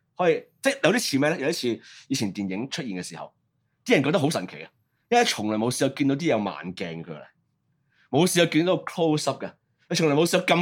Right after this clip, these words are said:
近睇啲嘢嘅，或者咁慢睇啲嘢，佢令到你突然間呢，可以見到啲從來冇見過嘅嘢，哇！你個經驗係突然間擴大咗好多。噉而 Metaverse 雖然會再擴大得好多啦，我相信。但係個問題係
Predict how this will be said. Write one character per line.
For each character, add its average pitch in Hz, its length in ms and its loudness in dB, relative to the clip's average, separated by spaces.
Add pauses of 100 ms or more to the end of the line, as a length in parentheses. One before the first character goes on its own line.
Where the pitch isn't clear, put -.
近 151 240 2
睇 147 120 4
啲 - 0 -
嘢 135 340 2
嘅， 117 100 -6 (240)
或 175 80 0
者 180 160 0
咁 - 20 2
慢 139 220 2
睇 131 100 2
啲 156 200 2
嘢， - 20 -4
佢 185 80 0
令 170 160 2
到 185 100 -2
你 190 80 0
突 185 120 -4
然 104 180 -6
間 190 140 2
呢， 214 140 -2 (360)
可 214 60 -4
以 196 40 -6
見 180 140 0
到 214 80 0
啲 185 40 -2
從 113 160 -4
來 101 60 -4
冇 113 160 -4
見 131 220 0
過 123 180 -6
嘅 113 40 -2
嘢， 104 220 -4
哇！ 151 200 -2 (200)
你 160 80 0
個 170 100 0
經 202 160 -2
驗 147 80 2
係 123 60 -2
突 110 80 -8
然 - 20 -4
間 139 160 -2
擴 120 160 -4
大 92 120 -6
咗 92 100 -8
好 90 120 -8
多。 85 240 -10 (300)
噉 190 80 -4
而 185 200 2
Metaverse 104 260 -4
雖 165 120 -2
然 123 100 0
會 101 60 -4
再 110 140 -4
擴 117 140 -8
大 92 100 -8
得 101 100 -4
好 90 160 -10
多 95 100 -8
啦， 95 100 -4
我 87 100 -8
相 90 180 -12
信。 82 100 -14 (640)
但 175 140 4
係 185 40 0
個 202 60 0
問 165 120 2
題 135 80 0
係 113 260 -2